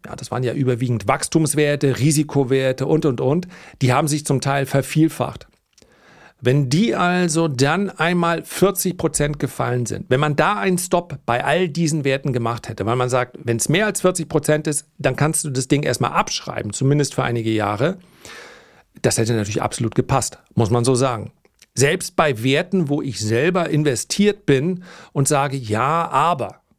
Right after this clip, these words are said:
die werden sich zukünftig noch mal erholen“, darf ich für den Moment feststellen, wer bei vierzig Prozent den Stop gemacht hätte, der hätte sich die nächsten vierzig oder fünfzig Prozent oder von dem Punkt aus dann auch achtzig Prozent,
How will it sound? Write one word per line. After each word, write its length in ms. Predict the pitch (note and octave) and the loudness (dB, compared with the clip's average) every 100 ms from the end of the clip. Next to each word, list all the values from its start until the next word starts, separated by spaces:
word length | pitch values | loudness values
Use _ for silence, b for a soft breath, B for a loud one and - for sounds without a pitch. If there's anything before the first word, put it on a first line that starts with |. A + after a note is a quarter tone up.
| _ _ _ _ _ - | _ _ _ _ _ -10
die 260 | A2+ C#3+ C3+ | 0 2 2
werden 240 | C#3+ F3 | 2 2
sich 220 | C#3+ C#3+ | 0 -4
zukünftig 480 | - D#3 D#3+ D#3 C3+ | -2 0 0 0 0
noch 100 | C#3 | 0
mal 160 | C#3 C3+ | 0 0
erholen“, 560 | B2 C#3+ A2+ G#2+ - _ _ _ - | 2 2 0 -4 -14 _ _ _ -2
darf 180 | B2+ B2 | 0 0
ich 100 | - | 0
für 100 | C3 | 2
den 100 | A#2+ | 2
Moment 300 | A#2 D3 - | 2 0 0
feststellen, 540 | C#3+ C3+ D3 C#3 C3 B B B | 0 0 0 0 -2 B B B
wer 180 | B2 C3 | 2 2
bei 140 | A#2 | 2
vierzig 340 | - G#3+ G3 F3+ | 2 0 0 -2
Prozent 340 | D#3 D#3 D3+ | -2 0 0
den 140 | C3+ | -2
Stop 300 | A#2+ E3 - | 0 -2 0
gemacht 360 | C#3 A2+ G2+ - | -2 0 -4 -4
hätte, 320 | G#2+ A#2+ D3 - b b b b b - | -2 0 -2 -6 b b b b b -2
der 80 | A2+ | 2
hätte 180 | B2+ B2+ | 2 0
sich 180 | B2 | 0
die 80 | - | 2
nächsten 420 | C3 C#3+ - D3 | 2 2 0 0
vierzig 300 | C3 C#3+ - | 2 2 2
oder 160 | C3 A#2+ | -2 0
fünfzig 400 | - C#3+ - C3+ | 0 -2 -2 -2
Prozent 380 | - - C3+ D3 | -2 0 0 0
oder 180 | C#3+ B2+ | -2 0
von 180 | C3 | 0
dem 260 | B2+ E3+ F3+ | 2 2 2
Punkt 280 | D#3 F3 F3 | 2 0 0
aus 260 | C#3+ C#3+ | -2 -2
dann 160 | - C3+ | -2 -2
auch 140 | C#3+ | -2
achtzig 420 | C#3+ D#3+ - E3 - | -2 -2 -2 -8 -2
Prozent, 480 | C3 - C3+ C3 | -2 0 0 -2